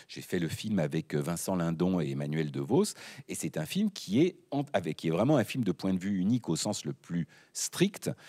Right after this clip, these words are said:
c'est-à-dire que c-, on est dans le point de vue du personnage que joue Vincent Lindon, mais au point que, c'est, c'est d'ailleurs marrant parce que, p-, pardon, je suis, euh, je, je fais un peu des, des tours, mais c'est, euh,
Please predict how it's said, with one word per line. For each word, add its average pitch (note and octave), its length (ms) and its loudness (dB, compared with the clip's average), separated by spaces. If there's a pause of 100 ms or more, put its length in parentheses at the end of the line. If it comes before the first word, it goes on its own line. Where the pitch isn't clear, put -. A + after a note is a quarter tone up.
(180)
c'est-à-dire E2+ 600 -4
que E2+ 80 -10
c-, - 160 -8
on F#2 120 0
est F#2+ 120 2
dans E2+ 120 4
le D#2+ 120 0
point F2 200 -4
de F2 60 -2
vue F#2 140 -6
du C#2+ 100 -14
personnage E2+ 580 -2
que C#2+ 120 -14
joue E2 160 -12
Vincent D2 360 -4
Lindon, F#2+ 420 4 (260)
mais A2 260 4
au A2+ 100 2
point F#3+ 320 2
que, F3+ 320 8 (640)
c'est, - 220 0
c'est D3 160 -2
d'ailleurs C#3+ 260 2
marrant D#3+ 240 2
parce C#3 220 0
que, A2 160 0
p-, G2 220 -6
pardon, G#2 300 0
je F#2+ 120 -4
suis, F2+ 380 -2
euh, E2+ 80 2
je, D#2+ 420 -8
je D#2 160 -8
fais F2 160 -6
un E2 100 -2
peu F2+ 180 -8
des, D#2 260 -2
des E2+ 160 -4
tours, G#2+ 260 -2
mais D#2+ 140 -2
c'est, - 360 -10 (600)
euh, B1+ 1120 -8